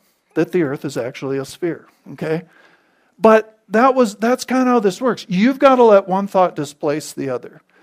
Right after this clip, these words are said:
You can't hold the two together. "Well, I think it's round and flat." No, it's not. It's either round or flat. Either what God says is true or it's not, all right? And,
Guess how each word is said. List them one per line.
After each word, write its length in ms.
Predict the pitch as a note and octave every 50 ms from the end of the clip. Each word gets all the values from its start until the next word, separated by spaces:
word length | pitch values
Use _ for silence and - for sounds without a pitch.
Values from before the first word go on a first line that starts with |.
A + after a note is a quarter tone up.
| _ _ _
You 120 | - A3 G#3+
can't 280 | - C4 C4 B3 A3
hold 260 | F#3 G#3+ G3+ G3+ F#3+
the 80 | F#3 F#3
two 180 | F3+ - G3+ F3
together. 320 | F3 F3 F#3 D#3 D3 D#3+
"Well, 200 | G3+ B3 B3 B3
I 100 | A#3+ A#3
think 180 | A#3 C4 B3+ B3+
it's 160 | A#3+ - -
round 300 | G#3 G#3 G#3 G3+ G3+ G#3
and 200 | G3 G3+ G#3 G3+
flat." 380 | - - D3+ C3+ - - - _
No, 160 | F3 F3+ A#3
it's 160 | D4 - -
not. 240 | B3+ B3 A3 G#3+ - _ _ _ _ _ _ _ _ _ _ _ _ _ _ _ _
It's 220 | - F#3+ F3 - -
either 260 | G3+ G3+ G3+ A3 G#3
round 260 | G3 F3 D3+ D#3 D#3+
or 40 | D3+
flat. 280 | - - C#3 A2+ - _
Either 220 | - G#3 G#3 G#3
what 160 | F#3+ F3+ E3+ -
God 240 | F3+ F3+ G3 G#3
says 240 | G3+ - B3 A#3+ B3
is 120 | B3+ A3 -
true 380 | - - F#3+ E3+ E3 E3+ F3+ - _ _ _
or 180 | - D#3 D3+
it's 140 | D3 D3 -
not, 200 | C#3+ G#2 G2 - _ _ _ _ _ _ _ _ _ -
all 80 | C3+
right? 220 | C#3+ D3 D#3+ F3 - _ _ _ _ _ _ _ _ _ _ -
And, 320 | G3 E3+ E3+ E3 F#3 F3+